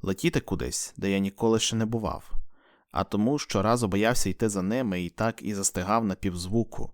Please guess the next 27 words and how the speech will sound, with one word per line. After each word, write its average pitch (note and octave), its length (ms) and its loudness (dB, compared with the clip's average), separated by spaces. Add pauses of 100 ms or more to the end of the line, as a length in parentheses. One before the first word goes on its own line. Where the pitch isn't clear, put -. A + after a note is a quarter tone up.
(340)
ділячи F#2+ 400 0
на E2+ 80 -4
те, A#2+ 320 0 (360)
що - 200 -2
неможливо F#2 440 2
було F2+ 260 -2
розділити. F2 600 -6 (1200)
Сьогодні C#3+ 400 4
лежу A#2+ 340 4
посеред A#2+ 440 2
висоти G#2+ 360 0
дерев, A2 440 2 (260)
і F#2 120 -2
вітер G#2+ 280 2
грає G#2 300 2
на F#2+ 140 2
зелених F#2+ 420 0
арфах, - 560 -4 (460)
і A2+ 80 -10
сині A#2+ 260 2
човни G#2+ 380 2
ловлять G2 420 0
ці - 120 -2
звуки F2 400 -4
і F#2+ 60 0
відносять D#2+ 480 -6
вдаль. - 280 -10